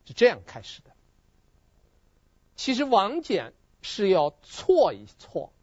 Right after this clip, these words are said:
楚军的锐气，所以他就不打。然后过了一年以后，王翦就问他手下的人说：“士兵们现在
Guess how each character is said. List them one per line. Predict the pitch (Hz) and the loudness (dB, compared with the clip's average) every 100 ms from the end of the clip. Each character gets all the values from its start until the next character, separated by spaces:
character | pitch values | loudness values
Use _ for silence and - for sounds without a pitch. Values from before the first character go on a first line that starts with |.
| _ _ _ _ | _ _ _ _
楚 | - - 139 110 | -18 -10 -10 -8
军 | 147 160 | -8 -6
的 | 156 | -6
锐 | 123 214 220 98 | -6 -4 -4 -8
气， | - - - _ | -14 -14 -16 _
所 | - | -8
以 | 160 | -6
他 | 165 | -6
就 | 131 | -4
不 | 247 | -6
打。 | - _ _ _ _ _ _ _ _ _ _ _ _ _ _ _ _ _ _ _ _ _ _ _ | -6 _ _ _ _ _ _ _ _ _ _ _ _ _ _ _ _ _ _ _ _ _ _ _
然 | - 202 | 0 2
后 | 233 | 2
过 | 233 254 226 | 2 2 2
了 | 202 | 0
一 | 208 | -4
年 | 233 190 208 | -6 -4 -6
以 | 127 | -10
后， | - 190 - _ _ _ _ | -6 -8 -8 _ _ _ _
王 | 143 170 220 | -2 0 -4
翦 | 156 123 | -6 -6
就 | 196 | -4
问 | 156 147 196 - _ _ | -4 -4 -8 -8 _ _
他 | - | -18
手 | - 107 | -10 -8
下 | 139 | -8
的 | 151 123 _ _ _ | -8 -10 _ _ _
人 | 107 101 - _ _ _ _ | -16 -16 -20 _ _ _ _
说 | - 175 | -4 -4
：“士 | - 226 | 0 0
兵 | 190 214 | 0 0
们 | 165 | 0
现 | 185 | -2
在 | 160 | -6